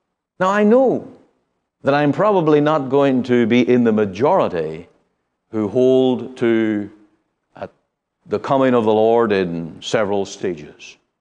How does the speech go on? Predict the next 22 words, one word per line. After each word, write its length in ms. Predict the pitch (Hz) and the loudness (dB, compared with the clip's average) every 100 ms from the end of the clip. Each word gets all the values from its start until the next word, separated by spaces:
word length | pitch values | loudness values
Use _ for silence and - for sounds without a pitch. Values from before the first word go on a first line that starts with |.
| _ _ _ | _ _ _
I 160 | 123 147 | -2 0
know 340 | 160 220 208 135 | 4 4 4 2
that 140 | 120 | 2
I'm 540 | 123 123 110 101 92 - _ _ _ _ _ | 2 0 -2 -6 -10 -18 _ _ _ _ _
holding 480 | - 160 160 143 135 | -2 2 4 4 2
to 120 | 123 127 | 2 0
a 60 | |
position 540 | 120 104 131 123 117 110 | 0 -2 0 0 0 0
that 140 | 107 | 2
in 140 | 107 | 2
our 220 | 113 214 151 | 2 2 2
day 460 | 104 92 87 80 - _ _ _ _ _ - | 2 2 0 -4 -14 _ _ _ _ _ -2
is 240 | 104 98 | 0 0
not 320 | 131 120 - | -2 -2 -6
commonly 640 | - 143 120 107 101 92 78 | -2 0 0 -2 -2 -4 -6
put 240 | - 95 | -10 -10
forth. 380 | - 123 - - - _ _ _ _ - - | -6 -6 -6 -8 -20 _ _ _ _ -16 -6
But 100 | 180 | -2
I 60 | 185 | 0
would 200 | 269 - | -2 -2
say 200 | 170 127 | 0 2
this, 400 | 165 - - | 2 0 -12